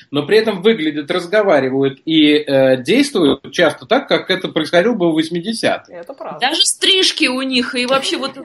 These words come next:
Speaker 3: всё какое-то странное. М, э, да, и восьмидесятые тоже так было.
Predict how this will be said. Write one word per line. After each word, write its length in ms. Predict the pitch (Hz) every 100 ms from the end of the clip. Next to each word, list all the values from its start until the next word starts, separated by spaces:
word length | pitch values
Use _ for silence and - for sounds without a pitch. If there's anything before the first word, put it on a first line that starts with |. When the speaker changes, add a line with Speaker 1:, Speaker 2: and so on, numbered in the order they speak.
| -
Speaker 3:
всё 380 | - 311 233 -
какое-то 380 | 226 262 269
странное. 960 | 277 - 349 339 254 226 180 180 165 147 -
М, 200 | 170 185 196
э, 640 | 190 185 180 170 170 151 165 139
да, 220 | 180 196
и 60 | 226
восьмидесятые 720 | 320 302 226 262 269 330 -
тоже 240 | 254 277
так 240 | - 302 220
было. 420 | 202 170 151